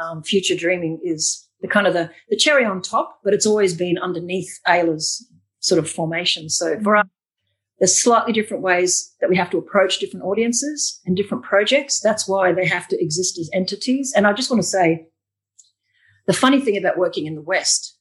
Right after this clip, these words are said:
or the Western culture is no matter how much you wanna focus on systems change, so many people have still been raised up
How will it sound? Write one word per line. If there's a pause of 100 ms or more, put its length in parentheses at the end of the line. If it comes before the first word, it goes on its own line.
(540)
or
the
Western
culture
is (300)
no
matter
how
much
you
wanna
focus
on
systems
change,
so
many
people
have
still
been (580)
raised
up